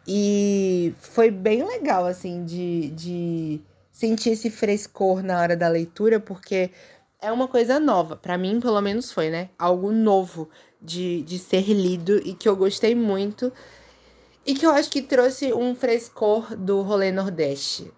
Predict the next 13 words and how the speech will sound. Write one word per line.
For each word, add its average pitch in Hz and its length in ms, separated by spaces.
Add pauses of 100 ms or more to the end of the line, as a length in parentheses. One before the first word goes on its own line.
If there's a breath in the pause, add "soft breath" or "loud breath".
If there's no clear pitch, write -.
(120)
que 175 580 (240)
sempre 247 340
que 311 120
eu 285 40
encontrar, 202 680
eu 175 80
vou 175 160
tá 175 160
divulgando, 165 640
porque, 170 380
por 175 180
exemplo, 160 460
Arlindo 175 640